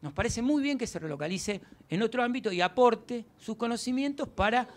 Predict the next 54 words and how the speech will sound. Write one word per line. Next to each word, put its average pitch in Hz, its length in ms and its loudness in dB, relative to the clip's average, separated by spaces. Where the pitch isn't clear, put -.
generar 196 360 -2
mejores 208 320 0
productos. 123 480 -8
No, 233 100 -10
le 226 100 -2
damos 277 360 -2
dos 254 240 -2
años 262 300 -2
a 202 40 -4
los 175 120 -6
investigadores 190 460 -4
para 175 140 -12
que 175 60 -8
vayan 208 240 -6
a - 20 -6
empresa 240 400 -6
pagado 185 260 -2
por 151 120 -8
conicet. 120 400 -14
Luego 285 320 0
tiene 240 200 -4
que 214 80 -2
optar 123 320 -6
por 180 160 -12
quedarse 262 260 -6
en 269 40 -4
la - 20 -2
empresa 262 280 -6
o 202 40 -10
por 160 140 -6
volver 156 160 -4
a 147 60 -8
conicet. 120 320 -14
Ese 226 180 -2
es - 80 -8
un 214 80 -6
programa, 196 340 0
es 175 60 -4
verdad, 151 260 -6
está - 160 -10
bien, 143 140 -6
pero 170 140 -4
no 240 60 2
es 247 140 0
este 226 220 0
que 175 100 -6
yo 175 140 -6
te 135 80 -10
digo. 123 140 -12
La 160 100 -6
idea 226 160 0
de 240 80 2
esto 240 160 -6
es 214 140 -4